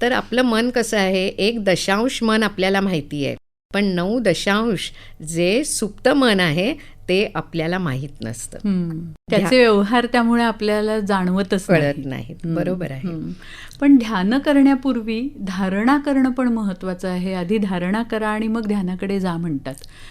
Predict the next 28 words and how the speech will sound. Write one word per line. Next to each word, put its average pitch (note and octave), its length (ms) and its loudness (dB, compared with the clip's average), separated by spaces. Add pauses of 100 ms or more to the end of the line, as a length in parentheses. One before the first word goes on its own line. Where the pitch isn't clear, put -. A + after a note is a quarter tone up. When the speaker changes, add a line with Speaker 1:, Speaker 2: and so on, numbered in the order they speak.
(140)
Speaker 2:
तर C4 120 2
ही C4 120 6
धारणा G#3 500 2
म्हणजे B3+ 320 8
काय? F3 260 -6 (140)
Speaker 1:
अगदी F3+ 640 -4
खरं F3 220 0
आहे E3+ 280 -2
हे. D#3+ 240 -4
काय A#3+ 420 -2
आहे F3+ 300 0
की G#3+ 180 -8
ध्यान E3+ 440 -2
म्हणजे G#3+ 300 -2
एकाग्र. E3+ 840 0 (800)
तर G#3+ 60 -2
आता A3 180 0
एकाग्र A3 600 0
होणं A#3 340 2
इतकं A3+ 320 -2
सोपं G3+ 420 0
नाहीये, D3 360 -2 (180)
म्हणून F#3 460 0
त्याच्यासाठी G#3 920 -4
पूर्वतयारीला F#3 920 -2
आपण G#3+ 300 -4
धारणा D#3 440 -2
करतो. - 440 -10